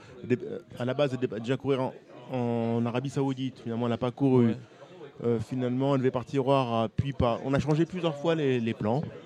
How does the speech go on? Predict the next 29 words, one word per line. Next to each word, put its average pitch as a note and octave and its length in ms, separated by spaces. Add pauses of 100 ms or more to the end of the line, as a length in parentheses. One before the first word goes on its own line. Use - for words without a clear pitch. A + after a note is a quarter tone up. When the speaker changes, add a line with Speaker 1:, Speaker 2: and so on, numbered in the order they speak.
(140)
Speaker 1:
La A#2 140
jument C#3 260
est, D3 140 (200)
est G#2+ 140
en A#2+ 80
belle B2+ 140
condition, A#2 560
apte C#3 180
à B2+ 60
rentrer. C3+ 360 (380)
Maintenant, F3+ 460
euh, D3 60
maintenant, E3+ 300 (100)
les A#2+ 180
vieilles E3+ 180
rentrent D3+ 240
du A2+ 80
poids. D#3+ 400 (380)
Speaker 2:
Oui. A2+ 240 (100)
Speaker 1:
Euh, A#2+ 720
il A2 40
y A#2+ 40
a A#2 40
des A#2+ 120
quatre - 240
ans B2 80
de A#2+ 100
qualité. E3+ 800
Euh, D3+ 200